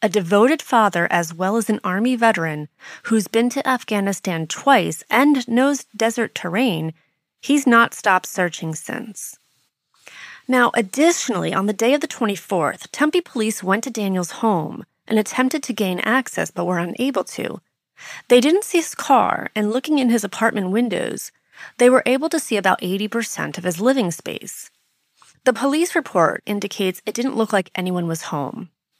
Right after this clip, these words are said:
But knowing that this man was now missing for twenty-four hours and that his family were adamant he didn't just up and leave,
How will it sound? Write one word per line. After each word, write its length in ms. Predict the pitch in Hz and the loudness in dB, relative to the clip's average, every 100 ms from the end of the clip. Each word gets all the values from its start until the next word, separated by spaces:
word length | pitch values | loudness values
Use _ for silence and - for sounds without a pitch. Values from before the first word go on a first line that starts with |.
| _ - - - - - _ | _ -18 -16 -14 -16 -20 _
But 200 | 330 269 | 2 4
knowing 380 | 247 262 339 320 | 6 6 6 4
that 140 | 262 | 4
this 160 | 220 - | 0 -2
man 280 | 185 180 175 | 0 0 0
was 160 | 170 | -2
now 200 | 180 208 | -2 0
missing 340 | 262 254 254 220 | 0 0 0 -2
for 100 | 190 | -4
twenty-four 520 | - 190 226 226 - | -4 -4 -2 -2 0
hours 440 | 185 190 160 - - | 0 0 -2 -6 -4
and 100 | 185 | -6
that 100 | 160 | -6
his 140 | 160 | -10
family 360 | - 254 302 269 | -2 2 4 2
were 140 | - - | 0 2
adamant 600 | 190 226 175 - 170 - | 4 4 2 -2 -10 -14
he 180 | - 185 | -6 -2
didn't 240 | 190 247 | 0 0
just 180 | 240 - | 0 -2
up 140 | 170 | -2
and 180 | 160 160 | -2 -2
leave, 460 | 254 220 165 - | 0 0 -2 -10